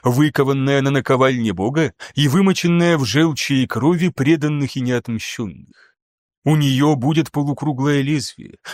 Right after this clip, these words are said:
отточенное на оселке Вюрда до такой остроты, что сможет отделять душу человека от его тела.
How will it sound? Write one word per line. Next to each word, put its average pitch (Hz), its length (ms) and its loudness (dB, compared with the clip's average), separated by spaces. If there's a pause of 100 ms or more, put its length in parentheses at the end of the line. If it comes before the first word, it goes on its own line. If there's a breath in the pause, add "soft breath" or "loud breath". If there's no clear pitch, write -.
отточенное 139 840 0
на 131 160 2
оселке 127 480 -2
Вюрда 147 380 0
до 151 120 0
такой 147 380 0
остроты, 113 640 -4 (160 loud breath)
что - 240 0
сможет 165 440 0
отделять 143 600 0
душу 175 340 -2
человека 170 640 0
от - 100 -4
его 101 280 -6
тела. 117 340 -10